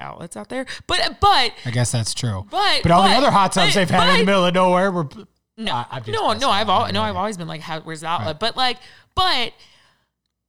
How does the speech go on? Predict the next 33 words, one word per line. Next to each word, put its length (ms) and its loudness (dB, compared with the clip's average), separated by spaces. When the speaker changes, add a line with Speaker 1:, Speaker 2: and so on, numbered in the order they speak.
Speaker 1:
what? 760 0
<laughs> 500 0
He 120 -2
cut, 260 -4
like, 240 -4
two 240 -4
pieces 320 -4
of 140 -4
wood. 280 -2
It's 140 -8
like, 160 -2
Speaker 2:
Right. 160 -10
Speaker 1:
"You 60 -18
get 160 -6
a 40 -4
lot 240 0
of 120 -8
wood, 240 -6
slash 240 -4
we 100 -12
already 240 -6
cut 240 -8
it 80 -6
'cause 140 -8
we 40 -10
don't 120 -6
have 80 -6
time 340 -8
for 60 -14
you 100 -8
to 60 -10
cut." 360 -4
As, 200 -4